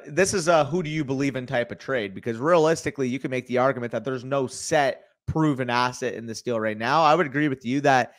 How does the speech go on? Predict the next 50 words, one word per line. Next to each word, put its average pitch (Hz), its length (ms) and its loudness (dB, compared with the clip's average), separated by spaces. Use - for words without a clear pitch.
out 151 160 8
of 147 80 4
all 156 200 10
these 147 220 0
assets, 139 480 2
I 131 100 2
would 131 200 -4
prefer 131 340 -4
Javonte 123 480 -2
Williams 113 400 -6
the 107 80 -10
most, 127 360 -2
so 131 80 2
I 113 120 4
would 117 220 -4
lean 120 240 -8
that 117 240 -8
side 107 200 -2
of 92 60 -10
the 98 60 -14
deal. 117 320 0
But 110 300 0
if - 60 -12
you're 175 100 4
a - 20 4
big 151 240 2
Zach 151 320 6
Charbonnet 127 580 -2
guy, 107 280 0
or 107 260 -2
if 110 100 -10
you're 156 120 2
a 139 80 -4
Chargers 151 400 0
fan 143 160 0
and 143 100 -6
you 131 60 -10
think 139 240 -16
Q 135 240 -8
J 135 160 -2
is 127 80 -8
gonna 127 180 -12
turn 131 220 -6
around, 123 420 -2
like, 117 320 -6
at 160 160 4
this 220 180 6
point, 170 480 2
there's 165 300 0
not 160 300 8